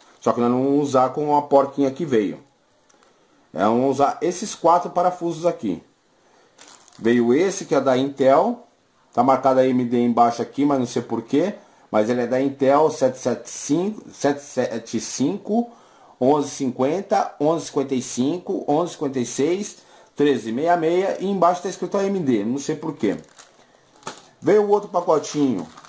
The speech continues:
com os mesmos parafusos, só que esse aqui é pra o vinte e onze, tá? Pra Intel vinte e onze. Então esses dois pacotinhos aqui a gente não vamos usar,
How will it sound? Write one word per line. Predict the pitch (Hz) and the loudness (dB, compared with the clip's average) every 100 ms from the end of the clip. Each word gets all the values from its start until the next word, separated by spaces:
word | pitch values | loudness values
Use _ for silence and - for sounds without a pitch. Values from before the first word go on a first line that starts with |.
| - - - - | -20 -20 -12 -2
com | 131 | 0
os | 123 | 0
mesmos | 185 202 170 | -2 -2 -2
parafusos, | 165 143 127 160 208 170 123 | 2 2 2 0 0 0 -2
só | 160 147 | 0 0
que | 160 160 | 0 -2
esse | 165 | 0
aqui | 165 170 | 0 -2
é | 170 | 0
pra | 170 | 2
o | 165 170 156 | 4 4 2
vinte | 139 180 - | 0 -4 0
e | |
onze, | 175 127 101 78 - _ _ _ _ _ _ _ | 2 2 -2 -10 -20 _ _ _ _ _ _ _
tá? | 92 107 123 | 2 4 4
Pra | 120 117 | 2 -2
Intel | 110 123 123 | 0 0 0
vinte | 135 143 | 0 -2
e | 160 | 0
onze. | 110 85 - - _ - - - | 0 -2 -8 -18 _ -20 -14 -8
Então | 107 - | 0 2
esses | 180 190 135 | 0 -8 -2
dois | 208 | 0
pacotinhos | 208 202 165 - 151 139 | 0 0 -2 0 -4 0
aqui | 135 127 147 165 160 | 0 -2 -6 -2 -2
a | 143 | -2
gente | 147 139 | -4 -4
não | 147 151 | -2 0
vamos | 151 143 135 | 0 0 0
usar, | 127 131 151 196 - | 0 4 4 2 -4